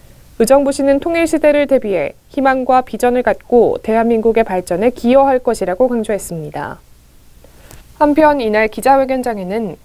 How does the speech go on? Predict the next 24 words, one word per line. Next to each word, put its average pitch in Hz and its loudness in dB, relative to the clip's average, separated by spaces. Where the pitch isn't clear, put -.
의정부시의회 262 0
안지찬 262 -2
의장을 233 0
비롯해 196 -4
시의원들이 285 2
모두 190 -4
참석했으며 185 -4
시민단체 302 2
대표들도 254 -4
참석해 220 -2
주한미군 247 0
기지 190 -2
조기 240 2
반환은 185 -2
대통령의 285 0
약속으로 202 0
조속한 254 -2
이행과 226 0
국가 220 0
주도 240 -6
개발을 226 -2
촉구하는 220 -4
구호를 226 0
외쳤습니다. 151 -6